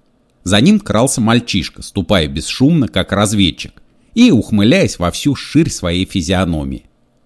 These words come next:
Билл остановился, снял шляпу и вытер лицо красным платком. Мальчишка остановился в футах восьми позади него. «Сэм», —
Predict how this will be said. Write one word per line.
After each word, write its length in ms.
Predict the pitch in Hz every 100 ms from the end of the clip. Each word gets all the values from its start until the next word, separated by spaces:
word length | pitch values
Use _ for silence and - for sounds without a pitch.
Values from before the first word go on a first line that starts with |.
| _ _ _ _
Билл 240 | 165 233 113
остановился, 800 | - 101 98 143 202 - 156 -
снял 320 | - 101 90
шляпу 560 | 85 - 123 185 156 135 _ _ -
и 40 | 127
вытер 320 | 220 202 98
лицо 420 | 82 82 - 156
красным 480 | - 87 78 - 76
платком. 580 | - 82 - - 78 - _ _ _ _ _ _ -
Мальчишка 540 | 98 - 185 185 -
остановился 680 | 85 - 82 92 147 - 95
в 60 |
футах 400 | - 127 147 127
восьми 420 | 113 117 - 120 82
позади 460 | - 69 73 90
него. 420 | 110 113 87 67 _ _ _ _ _ _ _ _
«Сэм», — 420 | - - 101 85